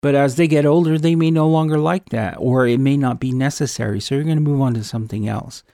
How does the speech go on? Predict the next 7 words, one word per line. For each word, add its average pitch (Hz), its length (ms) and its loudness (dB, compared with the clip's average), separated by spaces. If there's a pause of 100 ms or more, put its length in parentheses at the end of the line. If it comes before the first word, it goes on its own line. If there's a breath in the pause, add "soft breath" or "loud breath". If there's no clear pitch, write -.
(380)
So 127 180 0
we're 135 180 2
just - 260 -6
applying 131 380 -2
that - 160 -4
same 135 260 -4
flexibility 123 1200 -2